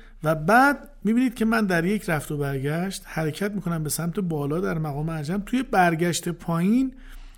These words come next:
روی نوت سوم که همون نقطهٔ مقام کرد بود یه نیم پرده داشتیم، اونجا توقف می‌کنم. اون نیم پرده می‌تونه شروع مقام صبا زمزم باشه.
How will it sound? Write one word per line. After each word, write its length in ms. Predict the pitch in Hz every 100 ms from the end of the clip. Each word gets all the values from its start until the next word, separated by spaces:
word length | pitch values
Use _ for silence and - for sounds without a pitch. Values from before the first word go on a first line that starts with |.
| - - - - -
روی 200 | 226 285
نوت 220 | 240 -
سوم 460 | 147 165 147 165 196
که 140 | 196
همون 380 | 180 214 208 160
نقطهٔ 460 | 156 - 151 151 147 165 - - -
مقام 420 | 139 135 147 143 -
کرد 340 | 147 147 131 151
بود 200 | 147 135
یه 160 | 156
نیم 360 | 151 143 143 135
پرده 380 | 143 151 139 147
داشتیم، 500 | 143 - 214 262 254 - - - -
اونجا 280 | 208 196 240
توقف 680 | - 180 156 - 180 143
می‌کنم. 340 | 147 127 135 -
اون 160 | - 302
نیم 260 | 285 226 175
پرده 400 | 175 165 170 220
می‌تونه 340 | 240 180 156
شروع 500 | 127 - 175 202 262
مقام 400 | 233 190 185 220
صبا 340 | - 165 160
زمزم 460 | 151 143 135 131 123
باشه. 260 | 104 -